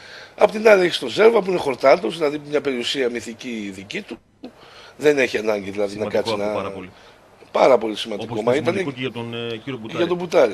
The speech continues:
Speaker 2: Βέβαια.
Speaker 1: Βέβαια. Ε, συμμάζεψε τα οικονομικά. Ξέχωρα αν τελευταία τριετία το χάσε.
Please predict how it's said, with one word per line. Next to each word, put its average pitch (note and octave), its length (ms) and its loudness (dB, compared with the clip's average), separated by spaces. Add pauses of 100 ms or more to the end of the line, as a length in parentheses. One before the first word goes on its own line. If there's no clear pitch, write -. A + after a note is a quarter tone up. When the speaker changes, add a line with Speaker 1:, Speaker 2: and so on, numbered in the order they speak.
Speaker 2:
Βέβαια. G2 240 -10 (120)
Speaker 1:
Βέβαια. A#2 380 -2 (280)
Ε, D3 40 -2
συμμάζεψε D#3+ 440 2
τα F#3+ 80 -2
οικονομικά. F#3 480 2
Ξέχωρα C#3 440 4
αν A#2 80 4
τελευταία A#2 320 -4
τριετία A2 560 -4 (260)
το C3+ 120 4
χάσε. A2 360 2